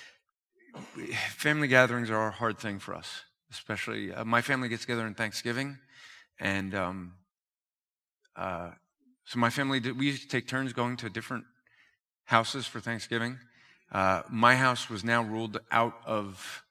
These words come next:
um, we're not allowed to have Thanksgiving in my house because my house has no alcohol. And that seems to be a real problem for them. Uh,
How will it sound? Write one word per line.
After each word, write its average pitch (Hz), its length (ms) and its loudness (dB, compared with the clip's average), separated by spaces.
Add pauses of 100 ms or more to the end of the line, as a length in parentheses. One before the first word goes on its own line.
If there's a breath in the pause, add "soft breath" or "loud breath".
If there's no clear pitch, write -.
(640)
um, 98 400 -6
we're 107 100 -2
not 113 140 6
allowed 117 260 8
to 117 80 -8 (140)
have 113 140 0
Thanksgiving 107 500 -6
in 104 80 -6
my 104 180 2
house 117 500 -2 (440 loud breath)
because 98 180 -8
my 110 140 0
house 107 240 -2
has 101 180 -6
no 98 140 -4
alcohol. 92 600 -4 (680)
And 95 640 -4 (300)
that 107 260 4
seems 110 280 -4
to 107 60 -18
be 107 100 -2
a 98 60 -2
real 101 120 -4
problem 98 340 2
for 92 120 -10
them. 87 220 -10 (300)
Uh, 87 240 -6